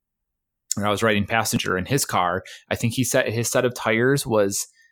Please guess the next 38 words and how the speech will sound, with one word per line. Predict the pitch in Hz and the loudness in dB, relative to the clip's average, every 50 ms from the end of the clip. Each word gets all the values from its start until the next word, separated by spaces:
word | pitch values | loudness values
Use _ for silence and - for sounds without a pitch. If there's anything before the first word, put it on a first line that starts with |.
| _ _ - | _ _ -12
I | - | -12
think | - - - 170 180 - | -4 0 2 2 2 4
they | 214 208 | 4 2
were | 196 196 180 160 131 | 4 4 4 4 4
almost | 120 127 143 156 156 - - | 4 4 4 2 2 0 -2
a | - | 0
thousand | - 117 110 120 123 143 139 | 0 2 2 4 4 4 4
dollars | 127 120 123 139 135 131 127 | 4 4 4 4 4 2 2
a | 117 | 2
wheel. | 107 113 110 110 110 131 151 156 - _ _ _ _ _ _ | 2 2 2 4 4 4 2 2 -2 _ _ _ _ _ _
And | 127 123 120 117 113 | 0 2 2 2 0
he's | - - 139 131 113 107 | 0 0 -2 -2 0 0
lucky | 113 113 110 117 113 - 127 120 117 117 | 0 2 2 2 0 -2 -2 -2 0 0
if | 107 107 - | -2 -4 -4
he | - - 117 110 | -6 -6 -8 -6
gets | 107 - 104 98 95 98 - - - - - - - _ _ _ _ _ _ _ _ _ _ _ _ _ _ _ _ _ _ _ _ _ _ _ _ _ _ _ _ _ _ - | -4 -2 0 0 0 -2 -4 -8 -10 -8 -10 -12 -14 _ _ _ _ _ _ _ _ _ _ _ _ _ _ _ _ _ _ _ _ _ _ _ _ _ _ _ _ _ _ -12
half | - - 120 117 110 - | -2 0 2 0 2 0
a | 113 101 | -4 -4
season. | - - 107 95 87 - 80 76 90 98 - _ _ _ _ | -4 -4 -4 -4 -4 -4 -6 -8 -8 -12 -14 _ _ _ _
It's | 139 120 - - | -2 -2 0 0
like, | 113 107 104 98 - - - _ _ _ _ _ _ _ _ _ | 2 2 2 0 -2 -10 -16 _ _ _ _ _ _ _ _ _
he, | - _ _ - 123 - - | -20 _ _ -8 -8 -8 -2
he | 156 175 185 | 0 0 2
can | - 196 190 | 4 4 2
essen-, | 175 - - 180 - 135 | 4 2 2 2 4 4
he | 156 175 | 2 4
can | - 175 | 4 2
essentially | 170 143 - - 156 160 160 - 175 170 151 | 2 2 4 2 2 2 2 2 2 2 2
drive | 139 120 120 117 110 117 123 117 | 2 2 2 4 4 4 2 2
on | 123 117 | 2 2
his | 113 120 113 | 2 0 0
tires | - - 110 107 101 104 110 - | 0 0 0 2 2 0 -2 -2
for | - 117 107 101 - - - _ _ - - | -2 0 0 0 0 -2 -10 _ _ -18 -6
probably | - 110 113 120 117 120 123 120 113 | -4 0 0 0 0 2 0 0 0
a | |
combined | 110 - - 107 98 95 - 104 98 98 95 98 104 104 107 110 110 110 - _ _ _ _ _ _ _ | -2 -2 -2 -2 -4 -2 0 0 0 0 0 0 0 0 0 0 0 -2 -6 _ _ _ _ _ _ _
ninety | - 113 110 104 104 110 110 110 107 110 107 | -2 0 2 2 4 4 4 4 4 4 2
minutes | 98 95 92 90 - - - - - - | 2 2 2 0 -2 -4 -6 -6 -8 -8